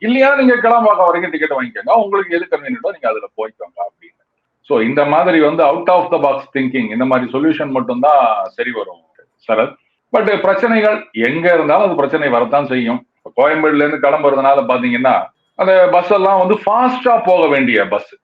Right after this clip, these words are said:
இல்லையா? ஆனா அதெல்லாம் வந்து ஸ்லோவா போயிட்டு, ஏன்னா முன்னாடி சிட்டி பஸ் போகும், அதுக்கப்புறம் கார் போகும், ஆட்டோ போகும், அவங்களுடைய ஸ்பீடுக்கு அது போக முடியாது. So அப்போ எரிபொருள் வேற நிறைய வேஸ்ட் ஆகும்.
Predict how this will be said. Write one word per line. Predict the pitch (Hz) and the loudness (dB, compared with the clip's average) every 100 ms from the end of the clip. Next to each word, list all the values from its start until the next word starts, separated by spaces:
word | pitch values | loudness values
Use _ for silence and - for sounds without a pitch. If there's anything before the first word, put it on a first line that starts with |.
| - | -8
இல்லையா? | 123 143 131 - _ _ _ - | 0 0 0 -6 _ _ _ -2
ஆனா | 220 226 | 2 4
அதெல்லாம் | 196 226 233 226 233 | 4 2 4 4 4
வந்து | 208 202 220 | 2 2 0
ஸ்லோவா | - 190 190 180 170 165 | 2 2 4 4 4 2
போயிட்டு, | 147 120 147 156 | -2 -2 -2 0
ஏன்னா | 220 254 240 - | 2 4 2 0
முன்னாடி | 214 214 196 185 | -2 0 0 0
சிட்டி | 175 170 | 0 0
பஸ் | 160 147 147 | 2 0 0
போகும், | 175 175 180 180 | 2 4 4 4
அதுக்கப்புறம் | 170 156 165 - | 4 0 -2 0
கார் | 156 156 151 | 2 2 2
போகும், | 165 165 170 156 | 2 2 2 2
ஆட்டோ | 151 151 147 | 2 -2 0
போகும், | 165 160 170 - _ _ _ _ _ _ _ | 0 2 -4 -6 _ _ _ _ _ _ _
அவங்களுடைய | 135 202 233 220 190 175 156 143 | 0 2 2 2 2 2 2 2
ஸ்பீடுக்கு | 139 - 240 220 202 | 0 -2 0 2 2
அது | 170 | 0
போக | 170 196 | 0 0
முடியாது. | 185 113 87 73 71 - _ _ | -2 -6 -8 -10 -12 -18 _ _
So | - 196 | -2 0
அப்போ | 185 180 156 127 | 2 2 2 2
எரிபொருள் | 135 226 233 226 202 | 2 2 2 2 2
வேற | 180 175 170 | 2 2 2
நிறைய | 147 151 135 | 2 2 2
வேஸ்ட் | 131 135 107 | 0 -2 -4
ஆகும். | 82 - | -4 -8